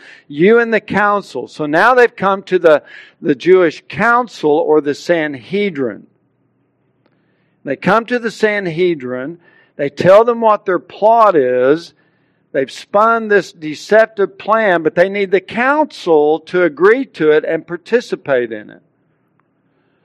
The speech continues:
So the Sanhedrin now, they're being asked to call Paul to another meeting because they are gonna investigate more thoroughly the matter. And when, when the troops are bringing Paul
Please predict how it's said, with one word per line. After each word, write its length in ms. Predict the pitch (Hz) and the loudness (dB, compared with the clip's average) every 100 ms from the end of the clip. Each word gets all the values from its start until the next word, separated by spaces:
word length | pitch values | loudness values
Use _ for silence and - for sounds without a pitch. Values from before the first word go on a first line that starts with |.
| _ | _
So 160 | - 180 | -2 -2
the 120 | 165 | -2
Sanhedrin 840 | - 196 190 170 208 285 254 214 | -2 0 0 0 0 0 2 0
now, 400 | 170 147 143 165 | 0 0 4 4
they're 240 | 175 170 180 | 4 2 2
being 260 | 180 185 | 0 -2
asked 760 | 170 214 214 156 151 165 - _ _ _ _ _ _ _ _ | 0 2 2 2 0 -4 -10 _ _ _ _ _ _ _ _
to 200 | 170 160 | 0 0
call 640 | - - 170 190 233 254 | -2 2 6 8 8 6
Paul 720 | - - 240 202 175 185 214 | 4 4 6 8 8 6 4
to 240 | - - | -2 -4
another 400 | 156 135 131 156 | -2 0 -2 -2
meeting 680 | 208 240 226 190 170 180 196 - _ _ _ _ _ _ _ _ | 0 2 2 2 0 -2 -12 -20 _ _ _ _ _ _ _ _
because 360 | 147 160 151 139 | -6 0 0 2
they 140 | 156 | 4
are 140 | 175 | 4
gonna 280 | 180 185 185 | 2 0 0
investigate 600 | 175 143 147 - 190 190 | 0 0 0 0 -2 -2
more 200 | 190 220 | 0 -2
thoroughly 560 | 220 262 247 208 170 170 | 2 4 6 6 4 2
the 120 | 175 | 0
matter. 460 | 185 202 190 160 160 | 0 2 2 2 0
And 100 | 151 | 0
when, 320 | 165 170 165 | -2 -4 -10
when 200 | 165 165 | -6 -4
the 80 | 147 | -4
troops 440 | - - 226 220 233 | -4 2 2 2 -2
are 80 | |
bringing 380 | 202 196 202 202 | 0 -2 -2 -8
Paul 560 | 196 185 180 190 190 | -4 2 4 4 2